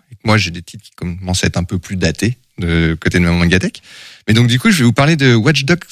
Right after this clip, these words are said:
Tokyo. Donc, c'est, c'est paru, bah, là, en deux mille vingt-quatre, donc c'est tout récent. Euh, au Japon, c'est sorti en deux mille vingt-deux et c'est fini en trois tomes. Donc, du coup, série, euh, assez courte.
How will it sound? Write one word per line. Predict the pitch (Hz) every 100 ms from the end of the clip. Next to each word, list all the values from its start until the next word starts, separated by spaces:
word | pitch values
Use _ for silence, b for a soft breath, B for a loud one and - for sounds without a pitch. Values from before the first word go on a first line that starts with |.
| - - _ -
Tokyo. | 147 - 101 - B B B B B
Donc, | 98 104
c'est, | - 113 107 107 104 98
c'est | 117
paru, | 104 113
bah, | 117 95
là, | 104
en | 95
deux | 123
mille | 170 127
vingt-quatre, | 85 160 175
donc | 120
c'est | - 92
tout | -
récent. | 135 117 143 170 - _ _ _ _ _ - _ 110
Euh, | 104 -
au | 123
Japon, | 117 135 - 160 156
c'est | 151 - 110
sorti | - 104 131
en |
deux | 120
mille | 147 135
vingt-deux | 127 131 185
et |
c'est | -
fini | 120 147
en | 160
trois | 131 - 135
tomes. | 131 202 107 _ B B B B B B B B
Donc, | 104
du | 110
coup, | 156
série, | - 120 131 131
euh, | 98 -
assez | 123 123 131
courte. | 120 - 214 -